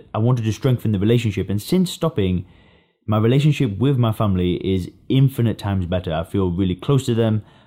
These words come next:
I'm able to talk to them about a variety of issues, and I have a real meaningful relationship with them.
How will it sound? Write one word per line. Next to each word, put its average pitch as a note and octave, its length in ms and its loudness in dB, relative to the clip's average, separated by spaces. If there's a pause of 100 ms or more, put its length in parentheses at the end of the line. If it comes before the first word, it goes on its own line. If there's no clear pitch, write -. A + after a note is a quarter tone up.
I'm G#2 120 0
able G2 200 0
to F2+ 100 -8
talk A2 240 -2
to - 60 -14
them G#2+ 160 0
about F2+ 300 -2
a - 20 -6
variety F#2+ 300 0
of F2+ 80 -2
issues, G2+ 340 0 (260)
and - 120 -4
I - 20 -2
have F3 160 2
a E3 60 4
real D#3 280 4
meaningful A#2 600 4
relationship F#2+ 540 0
with G#2+ 160 -2
them. E2+ 220 -2